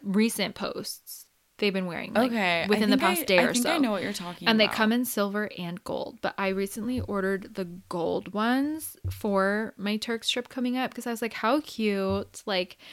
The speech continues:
Speaker 1: minimal outfits, chic, and then
Speaker 2: Cute.
Speaker 1: having, like, a big gold <laughs> earring. And it's, like,
Speaker 2: No,
Speaker 1: fun.
Speaker 2: yeah, that's super cute. I feel like that's also what Sofia Richie did.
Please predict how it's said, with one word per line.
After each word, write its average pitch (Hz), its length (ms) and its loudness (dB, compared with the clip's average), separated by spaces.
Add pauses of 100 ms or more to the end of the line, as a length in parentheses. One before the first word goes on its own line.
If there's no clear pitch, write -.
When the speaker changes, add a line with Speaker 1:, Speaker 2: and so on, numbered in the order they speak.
(240)
Speaker 1:
minimal 214 380 2
outfits, 214 560 -2
chic, 277 460 2
and 202 120 2
then 196 100 2
Speaker 2:
Cute. 196 80 -2
Speaker 1:
having, 190 340 2
like, 202 180 -4
a 180 80 -4
big 196 580 0
gold 190 240 0 (220)
<laughs> - 200 -20
earring. 196 540 -4 (440)
And 208 80 0
it's, 196 120 0
like, 202 100 -2
Speaker 2:
No, 214 60 -2
Speaker 1:
fun. 220 140 0
Speaker 2:
yeah, 175 320 -2
that's 180 240 -8
super - 340 -6
cute. - 240 -8
I 202 120 0
feel 202 180 4
like 202 140 4
that's 254 180 -2
also 180 240 -2
what 175 100 -2
Sofia 175 340 -4
Richie 151 340 -6
did. 87 440 -6